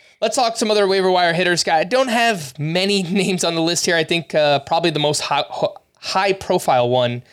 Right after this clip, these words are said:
is Eddie Rosario, who went two for three with his twentieth home run. He's always been pretty streaky in his career. You look at the past three months for Eddie Rosario. In June, he hit three twenty-five with an eleven fifteen O P S. In July,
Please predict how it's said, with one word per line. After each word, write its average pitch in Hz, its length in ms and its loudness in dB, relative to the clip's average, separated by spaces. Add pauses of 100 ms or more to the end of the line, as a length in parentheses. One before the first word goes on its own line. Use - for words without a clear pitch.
(240)
is 151 320 -2
Eddie 175 180 0
Rosario, 151 640 2
who 139 100 -6
went 139 180 -2
two 175 140 -2
for 156 160 -2
three 139 460 -2 (320)
with 147 120 0
his 147 200 -2
twentieth 160 480 -2
home 143 220 0
run. 151 320 0 (480)
He's 254 160 -2
always 320 200 4
been 196 160 -2
pretty 175 240 -2
streaky 165 420 0
in 160 60 -2
his 156 140 -4
career. 160 300 0
You 156 180 -2
look 202 160 0
at 180 160 -6
the 156 60 0
past 147 400 -4
three 151 260 -2
months 143 480 -2 (100)
for 165 160 -2
Eddie 156 180 0
Rosario. 156 580 2 (300)
In 170 180 -2
June, 185 280 0
he 156 160 -2
hit 160 200 -6
three 151 260 -2
twenty-five 160 840 0 (300)
with 151 120 -4
an 160 100 -2
eleven 156 380 0
fifteen 160 400 -2
O 147 100 0
P 147 180 -2
S. - 320 -2 (280)
In 175 120 -2
July, 156 560 2